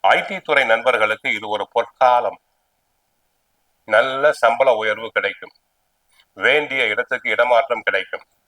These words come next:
சிலர் ஐ டி வேலை சம்பந்தமாக வெளிநாடு செல்லலாம். தரகு கமிஷன் ஏஜென்சி பொறுத்தவரை நன்மைகள் பெருகும்.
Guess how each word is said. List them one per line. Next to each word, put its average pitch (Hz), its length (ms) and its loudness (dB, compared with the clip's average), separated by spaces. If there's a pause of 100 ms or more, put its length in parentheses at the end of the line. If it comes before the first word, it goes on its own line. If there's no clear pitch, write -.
(260)
சிலர் 123 300 2
ஐ 120 260 4
டி 151 120 -6
வேலை 120 260 4
சம்பந்தமாக 110 680 0
வெளிநாடு 110 520 -2
செல்லலாம். 92 500 -2 (720)
தரகு 147 460 2
கமிஷன் 127 460 -2
ஏஜென்சி 123 600 -6
பொறுத்தவரை 107 640 -2 (580)
நன்மைகள் 113 600 0
பெருகும். 110 460 -2